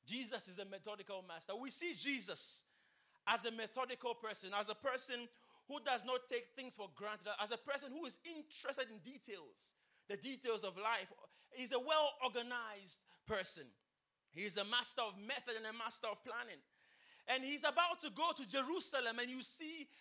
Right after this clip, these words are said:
the process by which he takes to get to Jerusalem.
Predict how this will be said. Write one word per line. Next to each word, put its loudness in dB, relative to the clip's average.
the 4
process 0
by 6
which 0
he -4
takes -2
to -8
get 0
to -2
Jerusalem. 2